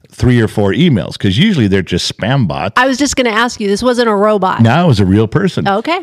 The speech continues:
Speaker 1: So he goes, "I'm just interested in your demographics." And I said, "Okay." I, I said something like, "Mainly we, uh, the people that listen to us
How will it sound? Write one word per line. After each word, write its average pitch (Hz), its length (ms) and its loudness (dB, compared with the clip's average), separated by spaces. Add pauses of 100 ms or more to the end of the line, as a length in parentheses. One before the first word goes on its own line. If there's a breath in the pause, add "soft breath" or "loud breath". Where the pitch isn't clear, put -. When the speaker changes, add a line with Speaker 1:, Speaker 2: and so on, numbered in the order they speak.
Speaker 1:
So 117 300 0
he 107 140 4
goes, 101 380 0
"I'm 98 140 0
just 139 340 -2
interested 120 420 0
in 101 60 2
your 92 120 0
demographics." 78 760 -4
And 90 80 -4
I 82 80 -2
said, 87 160 -4
"Okay." 85 340 -4 (540 loud breath)
I, 92 180 -2
I 98 120 0
said 101 200 -2
something 95 300 0
like, 87 360 0
"Mainly 120 600 4
we, 98 380 -2
uh, 92 120 0
the 82 140 -4
people 131 320 -4
that 90 160 -4
listen 95 320 -2
to 85 220 -2
us 82 180 -4